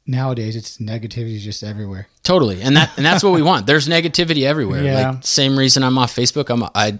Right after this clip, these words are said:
Speaker 2: like, I don't turn the news on. You, you wanna sit there and watch news with all the
Speaker 1: Dude.
Speaker 2: stuff? Like, you're, you got five minutes and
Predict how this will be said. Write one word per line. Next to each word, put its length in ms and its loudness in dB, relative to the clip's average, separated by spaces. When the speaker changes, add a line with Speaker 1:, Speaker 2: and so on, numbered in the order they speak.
Speaker 2:
like, 140 -4
I 80 -2
don't 140 0
turn 140 2
the 80 2
news 240 -2
on. 180 2
You, 200 -2
you 180 2
wanna 180 4
sit 220 4
there 100 -2
and 100 -2
watch 280 0
news 300 2
with 100 -2
all 160 4
the 60 0
Speaker 1:
Dude. 40 2
Speaker 2:
stuff? 280 2
Like, 180 0
you're, 220 2
you 180 -2
got 160 4
five 320 2
minutes 320 0
and 240 0